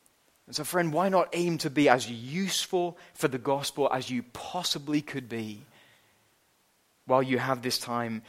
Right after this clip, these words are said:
with us? I'm immensely grateful for the Aquilas and the Priscillas that we do already have in this church. They mean more to me than they could ever begin to understand. But can I say this? We are in desperate need of more.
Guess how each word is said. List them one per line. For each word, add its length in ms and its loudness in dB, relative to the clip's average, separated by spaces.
with 120 -2
us? 100 -2
I'm 160 0
immensely 680 0
grateful 440 -2
for 140 -6
the 200 0
Aquilas 560 2
and 100 -2
the 60 -2
Priscillas 480 0
that 80 -2
we 180 -6
do 300 0
already 480 8
have 440 4
in 160 2
this 140 2
church. 300 -2
They 120 8
mean 240 0
more 280 2
to 120 -6
me 180 2
than 180 -2
they 120 6
could 200 0
ever 340 -2
begin 520 0
to 160 0
understand. 720 -2
But 120 -2
can 120 0
I 80 4
say 200 4
this? 240 -2
We 240 0
are 160 6
in 80 -4
desperate 480 -2
need 220 -2
of 120 -8
more. 380 -6